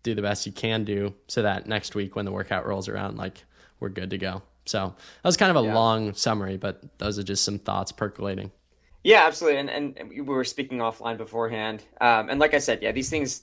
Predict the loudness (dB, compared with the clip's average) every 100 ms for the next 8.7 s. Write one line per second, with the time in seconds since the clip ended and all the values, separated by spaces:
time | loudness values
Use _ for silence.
0 | -6 -4 -2 2 4 4 2 0 0 0
1 | 2 0 -2 -16 -2 2 4 4 4 2
2 | 2 2 0 0 0 -2 -4 -4 -6 -12
3 | _ _ 0 2 2 0 0 -2 -10 -8
4 | -8 -4 -2 0 0 2 2 2 -6 -16
5 | _ _ _ _ _ 2 2 -2 -6 -2
6 | 0 0 8 8 8 2 2 2 0 -4
7 | _ -6 -2 -2 0 -2 0 0 0 -2
8 | -4 -4 -4 -4 0 0 0